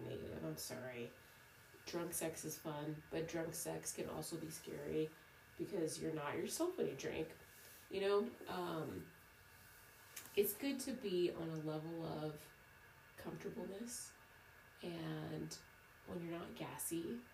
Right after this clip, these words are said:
and <laughs> because if they have a big dick, you know, it's like, those farts are gonna come out. They put you in a position, it's like, you're, it's like, "Boy, you're about to make me fart." <laughs> Like, stop. Um, it's either super sexy or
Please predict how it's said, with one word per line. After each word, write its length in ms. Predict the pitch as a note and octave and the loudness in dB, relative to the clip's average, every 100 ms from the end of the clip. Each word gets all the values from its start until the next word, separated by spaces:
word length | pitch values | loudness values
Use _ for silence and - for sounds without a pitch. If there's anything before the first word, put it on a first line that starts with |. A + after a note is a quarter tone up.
| - - | -14 -4
and 680 | E3+ D#3+ D#3+ D#3 D#3 D#3 D3+ - - - - | 0 4 4 4 2 0 -2 -8 -16 6 12
<laughs> 160 | D#4+ - - - - - - - - - - - - - | 12 12 -2 -16 -18 -20 -16 -8 -6 -4 -4 -6 -10 0
because 380 | C#4 F#4+ F4+ A#3+ | 4 10 10 10
if 120 | A#3+ | 8
they 120 | B3+ | 8
have 80 | D4+ | 8
a 120 | D#4+ | 6
big 200 | D#4 C4 | 2 2
dick, 360 | F3+ F#3 A#3+ - | 6 6 6 4
you 160 | B3 A#3+ | 8 8
know, 60 | B3+ | 8
it's 140 | - | 4
like, 240 | A#3 F#3 - - E3 | 4 4 0 -6 0
those 340 | F#3 G3+ C#4 | 6 6 6
farts 340 | - D4 D#4+ D#4 | 4 4 4 4
are 40 | |
gonna 220 | D4+ C4+ A#3+ | 4 2 4
come 140 | A#3 | 4
out. 260 | C#4 C4 E3 | 4 4 2
They 80 | E3+ | 2
put 240 | A#3 A3+ | 2 0
you 80 | B3 | 2
in 40 | |
a 40 | A#3 | 4
position, 420 | F3 F3 A#3 A#3+ | 4 2 6 6
it's 160 | A#3 | 8
like, 180 | A3+ E3+ D#3+ | 4 2 2
you're, 240 | E3+ F3 | 2 2
it's 240 | - - A3 | 0 -2 0
like, 180 | F#3+ - - - | 0 0 -8 0
"Boy, 180 | G3 F#3 | 4 6
you're 140 | F3 | 6
about 180 | A#3+ B3+ | 6 4
to 60 | C#4+ | 2
make 160 | C4+ | 4
me 100 | A3+ | 4
fart." 480 | G3+ - E3 E3+ - | 2 2 2 2 0
<laughs> 60 | A#3 | 4
Like, 180 | A#3+ A#3+ | 6 8
stop. 680 | - - - - - - - - - A#4 - - - - - | 4 2 4 6 6 4 0 -2 6 6 6 -4 -8 -8 2
Um, 600 | G3 F#3+ F3 E3+ F#3 - - | 6 8 8 6 2 0 2
it's 260 | F#3+ - | 2 4
either 220 | F#3+ F#3 | 6 6
super 340 | F3+ - - F3 | 4 2 0 0
sexy 580 | - - - - E3 D#3 - | 2 0 0 4 4 4 4
or 300 | D#3 D#3 | 4 4